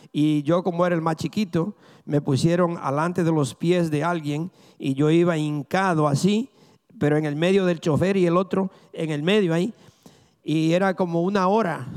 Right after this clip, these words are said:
Y yo trataba de mover el pie y no lo podía mover. En la, y, y ya cuando llegamos al sitio que yo me fui a salir,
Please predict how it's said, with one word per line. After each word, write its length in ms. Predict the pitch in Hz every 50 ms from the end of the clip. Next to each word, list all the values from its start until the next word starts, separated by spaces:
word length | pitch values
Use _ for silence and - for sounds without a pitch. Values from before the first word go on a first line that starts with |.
| - - - - - - _ _ _ _ _ _ _ _
Y 200 | - 160 156 156
yo 140 | 160 196 196
trataba 500 | - 190 151 143 - 180 185 202 202 196
de 60 | 185
mover 300 | 180 175 165 175 202 202
el 140 | 190 180 170
pie 260 | - - 190 185 185
y 80 | 170 170
no 160 | 185 208 208
lo 140 | 208 190 -
podía 300 | 170 160 175 196 190 175
mover. 460 | 170 160 165 190 202 175 - - - _ _ _ _ _ _ _ -
En 260 | - - 143 147 151
la, 120 | 143 131
y, 400 | 143 - - - 160 156 139 _ _ -
y 120 | - 139 131
ya 240 | 123 156 175 214 202
cuando 200 | 202 185 175 165
llegamos 380 | 156 151 156 175 190 202 196
al 100 | 175 160
sitio 260 | 143 196 190 175 175
que 120 | - 170 147
yo 100 | 151 185
me 100 | 196 185
fui 140 | 156 - 196
a 80 | 180 160
salir, 500 | 170 151 151 165 208 247 240 - -